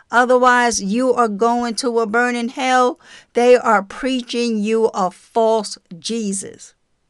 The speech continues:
Their fake Jesus tells you that you can drink,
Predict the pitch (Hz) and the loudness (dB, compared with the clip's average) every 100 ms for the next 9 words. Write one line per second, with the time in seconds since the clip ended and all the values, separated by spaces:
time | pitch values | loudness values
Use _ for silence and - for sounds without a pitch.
0 | _ _ _ _ _ _ _ _ _ 214 | _ _ _ _ _ _ _ _ _ 4
1 | 254 285 - 269 269 226 208 254 262 240 | 4 2 -2 0 0 -2 -6 -4 -2 -2
2 | 240 226 - 254 254 247 226 240 247 247 | -4 -6 -6 -2 2 2 0 -4 -4 -4
3 | 226 220 208 190 190 247 254 208 269 190 | 0 0 0 -2 -6 -4 -4 -4 -4 -4
4 | - - 208 269 269 - | -8 -6 -2 -2 -4 -10